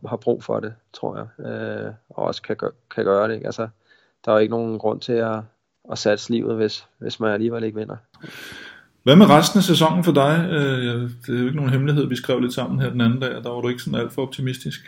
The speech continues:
Speaker 1: Nej, men jeg ved sgu ikke rigtig, øh,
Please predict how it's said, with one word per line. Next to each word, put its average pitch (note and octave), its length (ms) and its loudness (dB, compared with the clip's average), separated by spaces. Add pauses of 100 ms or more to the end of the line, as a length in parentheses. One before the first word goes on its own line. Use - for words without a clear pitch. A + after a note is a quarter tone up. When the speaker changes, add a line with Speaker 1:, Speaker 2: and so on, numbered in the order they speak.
(420)
Speaker 1:
Nej, A2+ 380 2
men A2+ 120 -2
jeg A2 180 4
ved A#2 180 2
sgu - 160 0
ikke A#2 180 4
rigtig, A#2 280 2
øh, A2+ 880 0